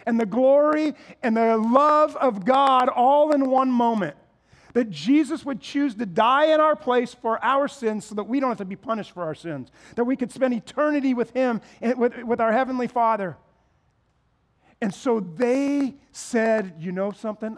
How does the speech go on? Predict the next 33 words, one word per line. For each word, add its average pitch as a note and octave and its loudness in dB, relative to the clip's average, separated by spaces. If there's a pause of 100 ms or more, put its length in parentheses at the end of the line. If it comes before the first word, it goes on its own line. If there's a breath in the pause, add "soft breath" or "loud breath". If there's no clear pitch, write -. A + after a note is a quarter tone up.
I E3 -4
don't F3 -4
wanna D#3 -6 (100)
ever G3 -6
lose G#3 -8
sight E3+ -4
of D3 -8
that. B2+ -12 (680 loud breath)
I D3+ 0
don't G#3 0
wanna G#3 0
think G3+ -10
about F#3+ 0
it, G3 -6 (100)
you F3+ -8
know, F3+ -6
once F3 -6
a G3+ -6
month G3+ -2
or F#3 -4
once G3 -4
a G#3 -10
quarter G3 -4
or G3+ -6
once F#3 -6
a F#3 -6
year. F#3+ -4 (280 loud breath)
I F3+ -2
wanna A3+ -4
think G3 -8
about F3 -4
that E3 -2
regularly." B2+ -10